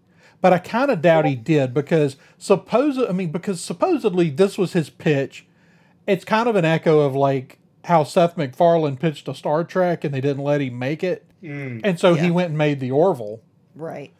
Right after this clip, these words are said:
Speaker 1: And this was, Zack Snyder pitched a Star Wars and Lucasfilm didn't want it, so now he's just gonna make it his own thing. I mean, I think most of these elements must have already been there. And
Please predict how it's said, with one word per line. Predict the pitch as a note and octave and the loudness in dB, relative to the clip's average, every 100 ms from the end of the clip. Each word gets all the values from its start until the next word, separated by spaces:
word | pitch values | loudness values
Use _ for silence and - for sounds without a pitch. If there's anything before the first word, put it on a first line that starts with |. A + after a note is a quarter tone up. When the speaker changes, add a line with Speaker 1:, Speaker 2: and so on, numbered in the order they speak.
| _ _ _ _ _ | _ _ _ _ _
Speaker 1:
And | F3 F3 | -4 0
this | F#3 G3 | 0 0
was, | G3+ F#3 E3+ D3+ C3+ | 4 4 6 4 0
Zack | A#2+ D#3 E3 | -4 -4 -4
Snyder | - F#3+ A3 F#3+ | -2 0 2 0
pitched | F3 E3 - | 0 -2 -4
a | D3+ | -6
Star | - F3 G3 | 0 2 2
Wars | D3+ D3 C#3+ C3 | 2 0 0 -2
and | A#2+ G#2+ G#2+ | -6 -14 -8
Lucasfilm | B2 E3+ D#3 - F3+ D#3 | -2 -2 -2 -4 -2 -2
didn't | D#3+ D3 B2 | -2 -4 -4
want | D3+ G3+ E3 | -2 0 -2
it, | C3 | -6
so | - | -6
now | C#3 D3+ D#3+ | -6 -4 -4
he's | C#3 - | -4 -8
just | D#3 - | -10 -8
gonna | C#3 | -8
make | B2+ C#3+ C#3+ C#3 | -6 -6 -6 -8
it | C3 | -10
his | A#2 | -6
own | C3+ E3 D#3+ | -6 -4 -6
thing. | B2+ A2+ A2+ A2+ - _ _ _ _ _ _ _ - | -10 -12 -12 -18 -20 _ _ _ _ _ _ _ -6
I | G3 | -4
mean, | C4+ | -2
I | D4 | -2
think | C#4+ D#4 G#3 | 0 -2 2
most | F3+ C4+ C4+ | 2 2 -2
of | |
these | G#3 D3 | -2 2
elements | D3+ F#3+ D#3 B2+ D#3 | 4 4 0 -4 -2
must | E3+ - | -2 -2
have | C#3+ | 0
already | C#3 C#3 B2 | 2 0 -4
been | A2 C#3+ D3 | -6 -6 -6
there. | A2 A2 A2 - | -12 -14 -12 -6
And | E3 D3+ | -6 -6